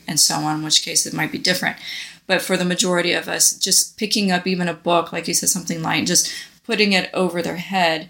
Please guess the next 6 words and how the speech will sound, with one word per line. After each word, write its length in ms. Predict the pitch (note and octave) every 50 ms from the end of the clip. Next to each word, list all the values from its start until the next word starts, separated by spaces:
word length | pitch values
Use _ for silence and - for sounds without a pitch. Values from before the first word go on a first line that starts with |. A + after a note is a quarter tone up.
| - - _ _ _ _ _ _ _ _
is, 560 | G3 G3 F#3 F3+ E3+ E3 D#3+ - - - - -
can 220 | - - G#3 G3
do 180 | F3+ G3+ F#3+ E3+
wonders. 760 | E3 E3 E3 E3 E3+ E3 D#3 - - - - - - - -
Um, 400 | E3+ E3 E3 E3 D#3+ D#3+ D#3+ D#3+ -
there's 420 | - F3 F3 E3+ D#3+ - - -